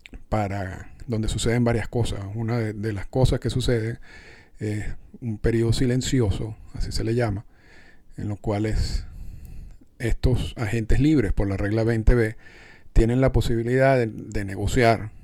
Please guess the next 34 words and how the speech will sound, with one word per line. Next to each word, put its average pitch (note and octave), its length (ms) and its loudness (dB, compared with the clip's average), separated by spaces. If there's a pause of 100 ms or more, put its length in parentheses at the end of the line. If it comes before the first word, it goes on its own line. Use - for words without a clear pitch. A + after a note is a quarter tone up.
(140)
con G2 160 -4
el F#2 80 -4
equipo A2+ 300 -2
al G#2+ 60 2
cual G2+ 260 2 (200)
todavía G#2+ 400 4
pertenecen A2 600 2
o, F#2+ 140 -4
o, F#2+ 500 -10
o - 40 -8
pertenecían, A2 880 2 (1000)
eh, - 200 -16 (120)
y, C3 300 -2
y - 20 4
solo C3+ 380 6
con B2+ 120 2
ellos C3 280 2 (240)
por - 180 0
cinco A2 320 2
días. G#2+ 440 -4 (600)
Y A#2+ 100 0
luego A2+ 380 2
de C3 100 0
culminado B2 500 2
ese A2 180 2
periodo A#2 480 0
silencioso, C#3 680 2
si B2 140 -2
no G#2 140 -4
llegan A#2 220 -4
a - 20 -4
un A#2+ 100 -2
acuerdo, B2 340 2
entonces B2 380 -2